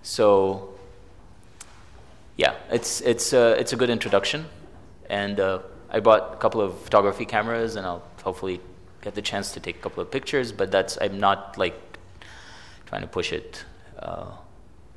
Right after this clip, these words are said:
but we'll see. Maybe in the future there'll be a better, more relaxed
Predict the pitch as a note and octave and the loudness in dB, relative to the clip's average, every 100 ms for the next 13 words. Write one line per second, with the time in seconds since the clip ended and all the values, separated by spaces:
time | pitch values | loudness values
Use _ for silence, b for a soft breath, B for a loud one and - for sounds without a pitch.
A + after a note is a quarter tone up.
0 | - - B2+ - - - A#2+ C3 D#3 F2 | -4 2 2 0 -14 -12 -8 -4 -4 -6
1 | - A2 A2 A2+ - A2+ - G#2 G2+ F#2+ | -8 -6 -4 -4 -4 -4 -2 -2 -2 -4
2 | F#2 F#2+ G2 F#2+ F#2 - F#2+ F#2 F2 E2+ | -2 2 2 2 0 -4 -2 0 4 4
3 | E2 - - | 4 0 -12